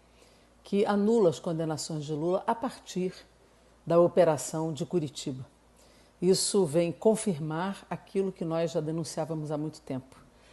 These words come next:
A incompetência de Curitiba para julgar Lula, a exclusão de Lula da Operação Lava Jato, a parcialidade do ministro Moro, aquele esquema absolutamente ilegal, parcial,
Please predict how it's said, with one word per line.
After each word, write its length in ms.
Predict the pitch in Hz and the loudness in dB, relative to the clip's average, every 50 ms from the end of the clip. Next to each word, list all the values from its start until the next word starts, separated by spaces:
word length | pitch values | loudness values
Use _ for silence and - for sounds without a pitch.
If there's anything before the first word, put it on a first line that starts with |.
| - - | -12 -4
A 80 | - 165 | -2 -2
incompetência 880 | 165 - - 180 160 - 170 147 - - - 190 196 202 190 - 180 | 0 2 2 0 2 2 0 -2 0 0 0 2 2 2 2 0 -2
de 100 | 151 156 | -4 -4
Curitiba 600 | - - 175 147 147 131 - - - 180 156 170 | -4 -2 -2 -2 -2 -4 -6 -4 -4 -2 -2 -2
para 160 | 139 160 156 147 | -2 -2 -4 -4
julgar 360 | 139 147 143 151 147 139 139 | -4 -4 -4 -4 -4 -4 -4
Lula, 400 | 135 135 143 160 165 175 180 180 - _ _ _ _ _ _ _ _ | -6 -4 -4 -2 -2 -2 -4 -4 -10 _ _ _ _ _ _ _ _
a 120 | - 160 175 | 2 6 6
exclusão 680 | 202 196 - - - 190 175 165 127 147 202 220 233 | 6 6 4 0 0 0 0 2 2 2 2 2 2
de 120 | 196 196 | 2 2
Lula 440 | 185 160 160 180 202 214 202 165 143 | 2 2 2 4 4 4 4 4 4
da 140 | 135 139 151 | 2 2 -2
Operação 560 | 147 - 175 151 147 139 - - - 165 156 | -2 0 0 -2 -2 -2 -6 -6 -8 -6 -6
Lava 240 | 156 143 139 139 135 | -6 -6 -6 -8 -8
Jato, 500 | 127 139 156 160 165 - - - - - - _ _ - - _ _ _ _ _ _ - | -6 -4 -4 -6 -6 -8 -12 -20 -20 -20 -20 _ _ -20 -20 _ _ _ _ _ _ -4
a 140 | - 156 | -4 -4
parcialidade 1200 | - - - 233 226 233 - - 220 196 185 175 147 131 156 170 185 196 190 160 127 - 143 139 131 - - - _ _ _ _ - | -2 2 4 4 4 4 4 4 4 4 4 4 0 0 2 2 4 4 2 0 -2 -4 -6 -6 -6 -8 -12 -20 _ _ _ _ -6
do 200 | 143 156 202 190 | 0 0 2 4
ministro 480 | 185 170 165 160 160 - - - 156 | 4 2 2 2 0 -2 -4 -6 -4
Moro, 340 | 135 127 139 151 165 170 165 | -4 -2 0 0 2 2 2
aquele 280 | 147 - - 175 165 160 | 0 0 -2 -4 -4 -2
esquema 680 | - - - - - - 185 185 175 165 143 135 127 - - - _ _ _ | -4 -4 -6 -6 -4 -2 0 2 2 2 0 -2 -4 -6 -10 -18 _ _ _
absolutamente 1000 | - 180 175 - - - 180 165 165 170 - - 151 139 147 156 160 - - - 185 | 2 2 2 2 2 -2 0 0 0 0 -2 -2 -4 -2 -2 -4 -4 -4 -4 -2 0
ilegal, 680 | 165 165 156 135 117 113 147 143 143 147 143 131 - - | 0 2 2 0 0 0 2 2 4 4 2 0 -2 -2
parcial, 800 | - 165 - - - - - 165 143 135 139 147 147 135 123 - | -2 -2 -2 -4 -8 -6 -4 -2 -2 0 0 0 0 -2 -4 -6